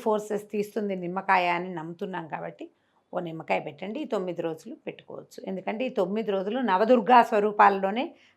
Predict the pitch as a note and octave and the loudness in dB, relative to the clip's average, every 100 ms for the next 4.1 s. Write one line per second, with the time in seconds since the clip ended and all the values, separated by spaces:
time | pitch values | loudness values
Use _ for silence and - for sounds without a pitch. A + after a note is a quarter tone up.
0 | - F#3 G#3+ A3 G#3 G3+ F#3 - A#3 - | -4 2 8 8 8 6 4 2 0 2
1 | F#3 - E3 D3+ - - C3+ - - _ | 2 0 -8 -14 -12 -12 -12 -20 -20 _
2 | _ _ A3 A#3+ B3+ B3 A#3 G#3+ A3 A3 | _ _ 6 10 12 12 8 4 0 0
3 | A3+ G#3 G3+ G#3+ A#3 G#3+ G#3 C#4 A#3 G3+ | 0 0 0 2 0 0 0 0 0 0
4 | A3+ | -2